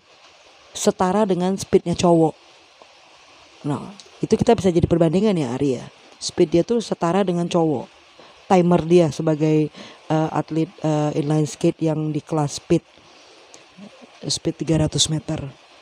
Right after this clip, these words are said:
Itu speed dia sama dengan cowok hitungan dua puluh sekian detik. Itu, itu yang kita bilang tadi tetap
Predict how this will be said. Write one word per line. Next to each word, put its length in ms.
Itu 160
speed 320
dia 80
sama 240
dengan 240
cowok 280
hitungan 360
dua 160
puluh 160
sekian 360
detik. 280
Itu, 320
itu 240
yang 160
kita 240
bilang 240
tadi 240
tetap 320